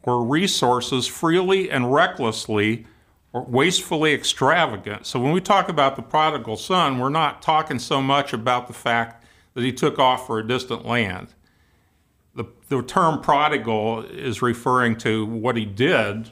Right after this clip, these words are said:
with what he received from his father that, that he asked for. And let's keep in mind as we read through this parable, too, that Jesus presented it to an audience that included not just his followers or people looking to be healed or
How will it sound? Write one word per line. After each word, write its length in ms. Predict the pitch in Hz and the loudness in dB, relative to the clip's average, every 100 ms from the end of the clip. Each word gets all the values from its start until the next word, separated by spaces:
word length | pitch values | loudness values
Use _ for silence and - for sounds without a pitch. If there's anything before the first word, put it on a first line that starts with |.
| - | -10
with 220 | 117 113 | -6 -4
what 180 | 123 117 | 0 0
he 120 | 110 | 0
received 560 | 104 107 104 - 117 113 | -2 -4 -4 0 0 -2
from 420 | - 113 104 107 - _ _ _ | -4 -4 -2 -4 -6 _ _ _
his 180 | - 104 | -10 -6
father 600 | - 139 117 90 90 - _ _ | 0 2 2 -2 -10 -16 _ _
that, 280 | 107 101 110 | -8 -8 -6
that 160 | 104 | -8
he 140 | 120 110 | -4 -2
asked 280 | 110 110 - | 0 -2 -8
for. 440 | - 95 90 - _ _ _ _ _ _ _ _ _ _ - | -10 -8 -8 -12 _ _ _ _ _ _ _ _ _ _ -6
And 220 | 185 190 | -2 0
let's 160 | 196 | -2
keep 260 | - 220 208 | -2 -2 0
in 120 | 180 | 0
mind 300 | 156 160 165 | 2 2 2
as 180 | 147 139 | 0 0
we 140 | 127 | -2
read 360 | 123 139 156 131 | 0 0 -2 -6
through 320 | - 156 156 | -4 0 0
this 220 | 139 120 | 0 -2
parable, 600 | - - 160 147 113 104 104 | -4 -2 2 2 2 -2 -6
too, 560 | - 175 147 98 98 | -4 -2 0 0 -2
that 220 | 101 110 | -2 -4
Jesus 500 | 113 143 196 196 127 | -2 -2 0 0 -4
presented 600 | - - 113 139 175 160 107 | -4 -4 0 2 2 0 0
it 280 | 98 - - _ _ - _ _ _ _ - | -2 -6 -12 _ _ -20 _ _ _ _ -4
to 200 | 139 127 | 0 2
an 120 | 131 | 0
audience 640 | 131 131 147 139 131 131 | 2 2 4 2 0 -2
that 160 | - 123 | -2 0
included 760 | 127 123 - 147 147 120 113 113 | 0 -2 0 0 2 0 0 0
not 300 | 123 160 143 | 0 0 0
just 340 | 156 143 - | 0 0 -4
his 240 | - 120 | -4 -4
followers 800 | - 139 127 135 113 98 98 110 | -2 0 2 2 0 -2 -4 -4
or 80 | 104 | -6
people 560 | 98 131 120 113 110 104 | -4 -6 -2 -2 -2 -2
looking 400 | 113 117 127 110 | -2 -2 0 -2
to 60 | |
be 220 | 101 110 107 | 0 -2 -2
healed 520 | 127 113 113 117 101 | 0 2 2 0 -2
or 320 | 98 92 92 | -2 -2 -4